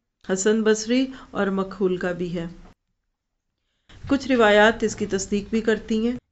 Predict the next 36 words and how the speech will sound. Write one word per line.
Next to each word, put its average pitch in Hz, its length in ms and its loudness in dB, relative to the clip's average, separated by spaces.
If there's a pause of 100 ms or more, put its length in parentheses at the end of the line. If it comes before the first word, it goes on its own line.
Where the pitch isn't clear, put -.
(140)
काफ़ी 285 220 0
रिवायतें, 220 440 2
लेकिन 208 280 0
आप 190 120 -2
सिर्फ 202 220 -2
तिरमिज़ी 190 380 -2
लिख 202 240 -2
लें, 202 80 -2
आपके 180 220 -4
लिए 185 140 0
काफ़ी 175 300 -2
होगा। 208 360 0
अबू 202 260 2
मामा 190 320 0
बाहली 196 400 0
की 233 140 -2
रिवायत 196 400 0
है, 233 120 -4 (420)
अल्लाह 254 240 4
के 294 160 2
नबी 226 260 2
ने 240 140 4
फरमाया 196 560 2 (640)
कि 233 100 6 (280)
गाने 226 420 6
बजाने 214 500 4
वाली 208 340 2 (120)
औरतों 190 420 0
का 220 220 0
बेचना 185 460 0 (280)
और 208 200 0
ख़रीदना 190 600 -2 (420)
और 240 120 6
उनकी 240 280 2
तिजारत 202 520 0
करना 202 340 -2